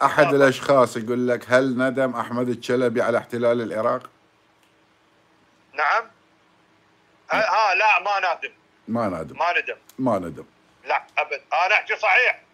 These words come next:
Speaker 1: لا، أنت خ-، هو،
Speaker 2: بس
Speaker 1: هو
Speaker 2: ندم.
Speaker 1: إيه، ما
Speaker 2: ندم، ندم من شغلة واحدة واللي قال لي إياها. ندم من جاب هذول الأحزاب الهقطية
Speaker 1: إيه.
Speaker 2: الإسلامية.
Speaker 1: إيه.
Speaker 2: وبالمناسبة ترى هو طببهم،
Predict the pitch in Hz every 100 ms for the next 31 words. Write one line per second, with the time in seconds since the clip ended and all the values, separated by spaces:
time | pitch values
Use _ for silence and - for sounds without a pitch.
0 | - 131 - - 120 123 151 139 220 156
1 | 160 208 156 139 143 151 143 - _ _
2 | _ _ _ _ _ _ - 107 98 131
3 | - - - - 190 233 247 254 240 247
4 | 277 269 277 233 254 254 254 240 226 220
5 | 190 160 - _ _ - 220 247 233 285
6 | 277 277 240 247 254 240 226 180 214 190
7 | - _ _ 156 180 214 - 196 - 165
8 | 170 - 185 175 151 139 120 _ _ _
9 | _ _ - - _ _ _ _ _ _
10 | _ - - 220 247 262 254 262 240 254
11 | 240 269 - 254 247 240 190 190